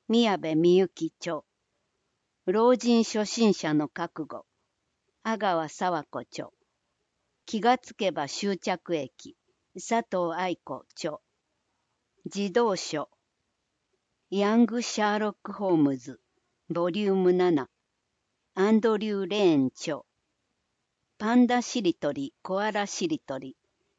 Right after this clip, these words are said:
石鎚博言葉、高畑淳絵。オリンピック・パラリンピックのすごい話。大野増弘著。図書館の行事。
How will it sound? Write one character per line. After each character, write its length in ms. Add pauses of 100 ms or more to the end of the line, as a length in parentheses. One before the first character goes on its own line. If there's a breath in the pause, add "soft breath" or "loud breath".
(220)
石 380
鎚 360
博 480
言 300
葉、 260 (360)
高 300
畑 500
淳 480
絵。 200 (840)
オ 120
リ 140
ン 80
ピ 160
ッ 100
ク・ 140
パ 160
ラ 180
リ 160
ン 140
ピ 140
ッ 60 (120)
ク 80
の 160
す 220
ご 180
い 120
話。 600 (680)
大 200
野 160
増 380
弘 420
著。 220 (1500)
図 140
書 180
館 320
の 160
行 300
事。 240